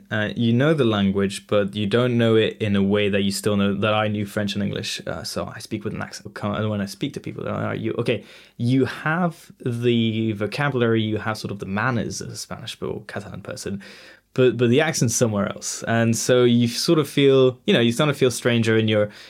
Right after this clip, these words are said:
in a, in your own country. And ultimately, I think it might be something which is just wrong, is being, having to prove to other people that you're from the country.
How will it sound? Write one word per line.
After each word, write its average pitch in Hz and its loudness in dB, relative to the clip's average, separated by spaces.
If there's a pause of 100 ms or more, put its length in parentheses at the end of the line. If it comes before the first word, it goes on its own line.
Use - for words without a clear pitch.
in 113 2
a, 110 2
in 113 0
your 110 2
own 104 0
country. 95 -4 (160)
And 165 4
ultimately, 185 4
I 120 2
think 151 0
it 131 4
might 127 2
be 120 2
something 107 0
which 101 -2
is 98 -2 (160)
just 113 -4
wrong, 127 2
is 98 0
being, 113 0
having 131 0
to 117 0
prove 139 -2
to - 0
other 123 0
people 117 0
that 107 0
you're 110 0
from 120 -2
the 113 0
country. - -6